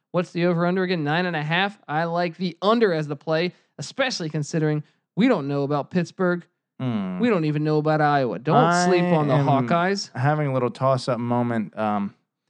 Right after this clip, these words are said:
Speaker 2: with the Wisconsin game, but I'm, look, I think Wisconsin's, like, we'll get to them, but I, I really am very high on Wisconsin this year. Um,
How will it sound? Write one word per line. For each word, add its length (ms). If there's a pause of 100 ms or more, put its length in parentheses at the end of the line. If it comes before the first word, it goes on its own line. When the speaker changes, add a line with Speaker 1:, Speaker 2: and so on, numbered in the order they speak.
(340)
Speaker 2:
with 300 (180)
the 140
Wisconsin 640
game, 380
but 180
I'm, 300 (500)
look, 220
I 80
think 240
Wisconsin's, 720
like, 320 (1120)
we'll 140
get 200
to 100
them, 340
but 160
I, 120 (180)
I 80
really 500
am 260
very 240
high 220
on 160
Wisconsin 460
this 180
year. 360
Um, 360